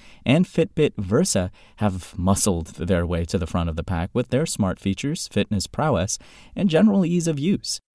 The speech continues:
There are important factors to keep in mind before deciding which smartwatch is right for you, regardless of if you're buying one for the first time or upgrading from an old gadget. We've spent time with most of the latest smartwatches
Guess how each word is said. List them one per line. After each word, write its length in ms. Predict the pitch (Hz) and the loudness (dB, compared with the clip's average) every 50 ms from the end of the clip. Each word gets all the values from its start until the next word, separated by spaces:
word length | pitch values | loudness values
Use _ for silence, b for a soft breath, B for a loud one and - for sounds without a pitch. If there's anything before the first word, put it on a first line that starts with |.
| _ - | _ -2
There 140 | - 143 160 | 0 2 2
are 120 | 208 247 | 4 4
important 460 | 180 131 107 - 156 175 202 127 104 - | 4 4 4 4 4 4 4 2 2 2
factors 400 | 113 92 85 - - 107 123 - | 2 0 0 0 -2 -4 -4 -4
to 120 | - 87 | -6 -6
keep 220 | - - - - | -2 -2 -2 0
in 140 | - 80 82 | 0 -2 0
mind 400 | 80 80 82 80 82 95 117 - - | 0 0 0 0 0 0 0 -2 -2
before 260 | - 90 - - 82 82 | -4 -4 -4 -2 -4 -4
deciding 480 | 73 85 - - 98 90 87 85 80 | -2 -2 0 0 0 2 2 0 -2
which 200 | 85 101 95 - | -2 -2 -2 -2
smartwatch 600 | - - - 104 107 - - 95 87 87 87 - | -4 -2 0 0 0 0 0 -2 -2 -2 -4 -2
is 200 | 95 92 87 - - | -4 -4 -4 -6 -6
right 220 | - 87 87 - | -4 -4 -4 -4
for 160 | - - 87 90 | -6 -6 -4 -4
you, 420 | 92 104 151 208 180 113 87 85 B B B B B B | -2 2 2 4 4 4 2 0 B B B B B B
regardless 500 | B 190 180 220 208 156 87 92 92 - | B 2 4 4 4 4 4 2 0 2
of 360 | - 98 90 87 82 80 - - | 2 2 2 0 -2 -4 -8 -4
if 200 | - 107 - - | -4 -4 -2 -2
you're 160 | 95 87 82 80 | -2 -2 -2 0
buying 360 | - 104 107 95 92 90 85 | 0 2 4 4 2 2 2
one 220 | 90 90 87 90 | 0 0 0 -2
for 140 | 85 - 85 | -2 -4 -4
the 80 | 82 78 | -4 -2
first 280 | - - 180 185 - | 0 0 0 0 0
time 300 | - 165 156 151 151 151 b b b b b | 0 -2 0 0 -2 -2 b b b b b
or 160 | b 160 160 - | b 2 4 4
upgrading 560 | - 135 135 - - 117 113 107 107 107 113 - | 2 -2 -2 0 0 2 2 4 4 2 0 0
from 180 | - 87 90 | 0 0 0
an 120 | 98 110 - - - | 2 0 0 0 -2
old 320 | 92 85 78 80 78 - | -2 -2 -2 -6 -8 -8
gadget. 400 | - 82 80 78 - - 60 - _ _ _ - | -8 -6 -6 -6 -8 -8 -10 -10 _ _ _ 2
We've 180 | 110 135 170 | 2 4 2
spent 300 | - - - 165 185 - | 2 -2 -2 -2 -2 0
time 320 | - 185 190 180 143 135 139 | 0 2 2 2 2 0 0
with 160 | 131 131 - | -2 0 2
most 240 | 104 104 110 - - | 2 2 2 0 -2
of 100 | 107 92 | -4 -4
the 120 | 87 85 | -4 -4
latest 440 | 85 85 90 123 185 - - - - | -2 -2 -2 0 0 -2 -4 -4 -4
smartwatches 600 | - 87 73 73 87 85 82 - - 131 - | -4 -4 -4 -4 -4 -4 -4 -4 -4 -4 -4